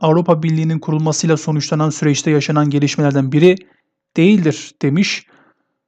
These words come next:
Avrupa Ekonomik İşbirliği Teşkilatı'nın kurulması değildir arkadaşlar. Çünkü daha önce kuruluyor. Schuman Bildirgesi ellidedir. A E T dediğimiz kırk yedide arkadaşlar. Kırk yedide.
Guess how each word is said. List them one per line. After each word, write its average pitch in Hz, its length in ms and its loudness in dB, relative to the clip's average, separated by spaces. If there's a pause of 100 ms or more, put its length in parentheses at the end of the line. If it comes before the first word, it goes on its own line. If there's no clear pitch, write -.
(160)
Avrupa 175 320 2
Ekonomik 170 400 -2
İşbirliği 160 380 -2
Teşkilatı'nın 151 540 -2
kurulması 160 600 2 (420)
değildir 180 500 0
arkadaşlar. 147 560 -2
Çünkü 180 360 2 (340)
daha 170 200 0
önce 143 260 -2
kuruluyor. 139 420 -2 (260)
Schuman 170 360 2
Bildirgesi 147 460 -2
ellidedir. 165 580 0 (400)
A 170 240 2
E 175 160 0
T 180 160 0
dediğimiz 160 640 -2 (220)
kırk 170 200 -4
yedide 147 240 -2
arkadaşlar. 135 580 -6
Kırk 147 220 -6
yedide. 143 240 -8